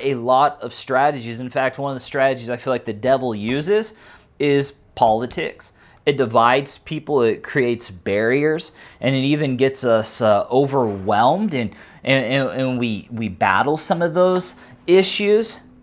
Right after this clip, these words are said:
But that's a strategy of the devil to, to get us say, to, to move us from thinking all about God and who Jesus can be in our life to then start thinking about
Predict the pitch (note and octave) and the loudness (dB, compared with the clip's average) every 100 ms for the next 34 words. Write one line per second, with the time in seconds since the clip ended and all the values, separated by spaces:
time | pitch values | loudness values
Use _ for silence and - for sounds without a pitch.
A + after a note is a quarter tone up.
0 | - - - B2 - F3 - A#2+ A#2 A#2+ | -20 -12 -2 0 0 -2 -2 4 4 4
1 | A2+ B2 A#2+ A#2 C3 F3+ - - _ - | -2 -6 -4 -2 0 0 -2 -16 _ -20
2 | _ - C3+ B2 - D3 B2+ D#3 D3+ - | _ 0 2 2 0 0 4 4 4 0
3 | - - - - - - F3+ F3 C3+ C3+ | -14 -20 -18 -8 -2 4 6 6 2 0
4 | - B2+ - D#3 C#3 D#3+ E3 D#3 - C3+ | 2 2 2 -2 2 2 2 0 -2 -6
5 | - D3 C#3+ B2+ - C3 C#3+ D3+ C3 C3 | -6 -8 -6 -8 2 4 6 4 4 4
6 | - A#2+ A#2+ C3 C3+ A2 - _ F3 C3 | 2 2 4 6 4 -4 -14 _ -6 -6
7 | A2 D3 D3 D#3 - B2+ C3+ C#3+ D3+ D#3+ | -6 -6 -8 -10 -4 -2 -2 -2 -2 0
8 | D#3 D#3 D#3+ F3 F3 - B2+ C3+ B2+ C#3 | 2 2 2 0 -4 -6 -6 -4 -4 0
9 | A2+ - C3+ C3 C3 A#2 G#2 A2+ - | 0 -2 -8 -6 -4 -2 4 4 4